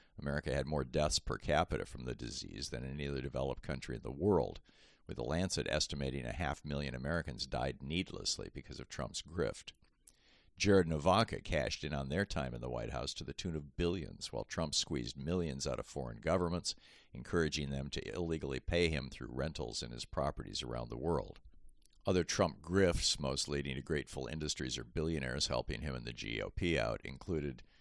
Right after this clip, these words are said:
making workplaces less safe, boosting religious schools at the expense of public schools, cutting relief for students defrauded by student loan sharks, shrinking the safety net by cutting sixty billion out of food stamps,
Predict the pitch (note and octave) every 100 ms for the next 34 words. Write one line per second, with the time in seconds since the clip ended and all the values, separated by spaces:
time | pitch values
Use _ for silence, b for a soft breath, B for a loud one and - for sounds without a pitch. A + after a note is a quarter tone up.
0 | b b F2 D#2+ C#2+ D#2 D2+ - D#2 C#2
1 | C#2+ B1+ C#2 B1 - - E2+ D#2+ - -
2 | - D2+ C#2+ - C#2 B1 C2 C2 A#1+ -
3 | - D2+ C#2+ C2 - A#1 - C2 - G#1
4 | - F2 F2+ - - D2+ D2 D2 - -
5 | D2 C2+ C2 B1+ B1+ - - - C#2+ C#2
6 | - - - C#2+ C2+ C2+ - - D2+ G#1
7 | G1+ D#2 F#2 - - C#2+ - - B B
8 | B - - G2 E2+ E2 B1 - D#2+ D#2+
9 | E2+ D#2 D2 C#2 G1+ G1+ - C#2+ C#2+ -
10 | F2 - D2+ A#1 C#2+ D2+ D2+ D2 C2 A1
11 | - E2+ E2+ - D2+ D2 -